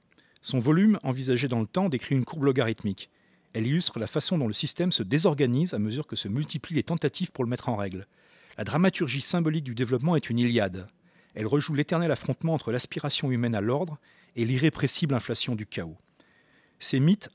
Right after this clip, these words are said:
imprègnent le programmeur. Dans son monde, la prolixité est bannie au profit d'une esthétique exigeante de la concision visant à contenir l'entropie naturelle du code. Cette orientation s'impose dans la syntaxe des langages informatiques récents.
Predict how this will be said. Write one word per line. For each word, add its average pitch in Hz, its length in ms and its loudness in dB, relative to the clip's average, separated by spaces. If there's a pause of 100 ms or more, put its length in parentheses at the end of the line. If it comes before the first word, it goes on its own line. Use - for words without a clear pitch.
(120)
imprègnent 156 380 2
le 135 60 4
programmeur. 101 600 -4 (340)
Dans 123 140 -2
son 151 220 2
monde, 190 340 4 (260)
la 113 120 -2
prolixité 165 580 2
est 131 60 4
bannie 117 440 4 (300)
au - 80 -10
profit 147 300 -4
d'une 135 160 2
esthétique - 500 -4
exigeante 185 640 2
de 107 80 -6
la 104 100 -2
concision 139 640 0 (400)
visant 139 240 -2
à 110 60 0
contenir 214 500 6
l'entropie 143 400 2
naturelle 139 440 4
du 110 100 -4
code. 90 320 -6 (460)
Cette 120 220 -6
orientation 123 440 0
s'impose 160 360 0
dans 135 80 0
la 107 80 -4
syntaxe 151 340 -2
des 123 80 -2
langages 117 300 -2
informatiques 107 420 -6
récents. - 380 -6